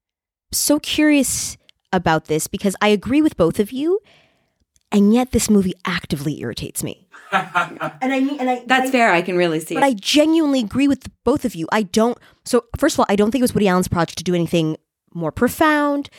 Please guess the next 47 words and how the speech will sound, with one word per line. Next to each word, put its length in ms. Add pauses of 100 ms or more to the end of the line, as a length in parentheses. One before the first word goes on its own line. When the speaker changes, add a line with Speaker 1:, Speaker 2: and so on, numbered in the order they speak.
(260)
Speaker 1:
deeper. 380
I 100
think 160
it 120
is 180
meant 160
to 80
be 200
a 60
comedy. 480
It's 100
supposed 280
to 60
be 120
light. 480 (640)
As 160
I 60
said 200
at 80
the 60
beginning, 560
this 220
movie 160
did 120
extremely 920
well. 260
It 80
was 120
largely 440
really 380
well 440
acclaimed 480 (120)
by 100
critics 480
and 100
by 160
audiences 500
alike. 500 (1400)
And 200
it 160
just 460
annoys 500
the 120
shit 520
out 140
of 100
me. 220